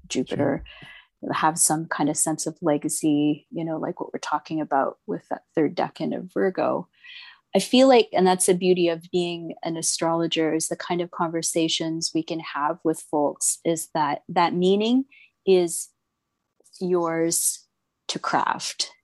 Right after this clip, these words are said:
Speaker 2: That's
Speaker 1: Mm.
Speaker 2: the creative force of your life. And you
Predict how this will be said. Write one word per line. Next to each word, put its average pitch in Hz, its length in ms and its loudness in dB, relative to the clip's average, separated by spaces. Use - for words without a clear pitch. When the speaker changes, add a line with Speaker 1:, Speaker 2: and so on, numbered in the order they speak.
Speaker 2:
That's 127 340 4
Speaker 1:
Mm. - 60 -14
Speaker 2:
the 175 80 2
creative 165 560 -2
force 147 600 -4
of 160 320 -2
your 170 340 -2
life. - 560 -8
And 175 260 2
you 185 500 6